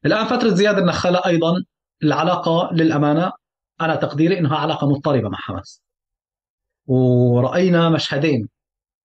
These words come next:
في عام ألفين وواحد وعشرين وفي ألفين واثنين وعشرين عندما خاضت الجهاد معركة لوحدها ورفضت حماس التدخل، وكانت حجة حماس في ذلك الوقت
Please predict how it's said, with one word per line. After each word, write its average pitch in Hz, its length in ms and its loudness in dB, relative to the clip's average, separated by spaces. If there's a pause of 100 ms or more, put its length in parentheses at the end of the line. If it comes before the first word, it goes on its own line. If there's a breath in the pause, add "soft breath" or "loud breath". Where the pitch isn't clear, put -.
في 143 80 0
عام 139 200 -2
ألفين 156 260 -2
وواحد 151 200 0
وعشرين 143 400 0
وفي 135 260 0
ألفين 151 260 0
واثنين 143 440 0
وعشرين 147 460 0 (360 loud breath)
عندما 143 300 0
خاضت 165 340 0
الجهاد 147 460 0
معركة 156 380 0
لوحدها 151 520 -2 (360 soft breath)
ورفضت 151 440 -2
حماس 165 320 -2
التدخل، 120 440 -4 (360 soft breath)
وكانت 175 340 -2
حجة 165 280 -2
حماس 160 360 -2
في 156 80 -2
ذلك 170 300 0
الوقت 196 300 0